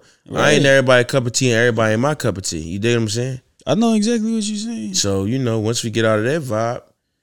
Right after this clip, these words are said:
Speaker 1: you ain't fucking with me. I'm out of there. Make sure you safe.
Speaker 2: Yeah.
Speaker 1: You good? All right, I'm out.
Speaker 2: Nah, I ain't never, uh, once the shorty be like, once the shorty be like,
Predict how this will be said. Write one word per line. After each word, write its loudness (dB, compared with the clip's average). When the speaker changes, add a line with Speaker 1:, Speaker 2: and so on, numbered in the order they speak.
Speaker 1:
you -6
ain't 0
fucking -2
with 0
me. -4
I'm -2
out -2
of -4
there. -6
Make -6
sure -2
you 6
safe. 6
Speaker 2:
Yeah. 4
Speaker 1:
You 0
good? 4
All 0
right, 6
I'm 2
out. 0
Speaker 2:
Nah, 4
I 6
ain't 2
never, 6
uh, 8
once 8
the 6
shorty 6
be 4
like, 6
once 6
the 6
shorty 6
be 6
like, 8